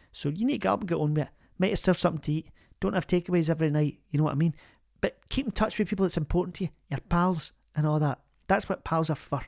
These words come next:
Have a wee chat about how you're feeling, and then chat about nothing. Sometimes that helps too.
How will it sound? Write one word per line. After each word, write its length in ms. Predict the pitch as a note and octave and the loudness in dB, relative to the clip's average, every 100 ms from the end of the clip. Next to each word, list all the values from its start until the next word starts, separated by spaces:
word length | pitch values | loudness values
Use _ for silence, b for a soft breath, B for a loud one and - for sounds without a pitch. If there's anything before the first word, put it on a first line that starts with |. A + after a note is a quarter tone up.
| - _ _ _ _ | -12 _ _ _ _
Have 160 | D3+ | 0
a 40 | D3 | 0
wee 100 | D3 | 0
chat 420 | - C#3 C3+ - b b b | -2 -4 -4 -8 b b b
about 180 | C3 B2+ | -8 -2
how 60 | |
you're 160 | C#3 D3 | 2 2
feeling, 380 | - C3 C3 B2 B B - | 0 -4 -2 -4 B B -2
and 200 | D#3+ E3+ | 2 4
then 160 | A3+ | 2
chat 260 | - A3 G#3 | 2 0 2
about 160 | D3+ - | 0 0
nothing. 400 | C#3+ F#3 F3+ - _ _ _ _ _ - | 2 2 0 -4 _ _ _ _ _ -12
Sometimes 500 | - C#3 - C#3 C#3+ | -4 -2 -2 -2 0
that 160 | C3+ | -2
helps 240 | B2+ C3+ - | -2 -4 -8
too. 300 | - C#3 | -2 -2